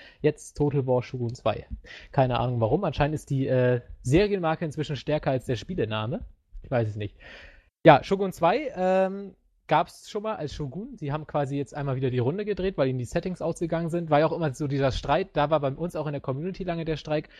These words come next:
Okay, jetzt haben wir, ähm, Napoleon fertig. Was soll jetzt noch kommen?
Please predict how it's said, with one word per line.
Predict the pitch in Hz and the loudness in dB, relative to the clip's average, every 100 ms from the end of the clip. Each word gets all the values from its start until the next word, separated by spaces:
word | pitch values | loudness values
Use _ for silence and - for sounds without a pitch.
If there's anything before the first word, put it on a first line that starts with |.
| - - | -20 -2
Okay, | 151 - 139 | 0 4 4
jetzt | 120 | 4
haben | 160 151 | 2 4
wir, | 143 143 | 4 4
ähm, | 143 135 127 120 | 2 0 -2 -2
Napoleon | 156 - 196 214 | -2 2 2 2
fertig. | 196 202 214 - | -2 -4 -4 0
Was | 156 - | 0 2
soll | 147 | 2
jetzt | 139 - | 2 -2
noch | 117 | -2
kommen? | 151 208 | -2 -2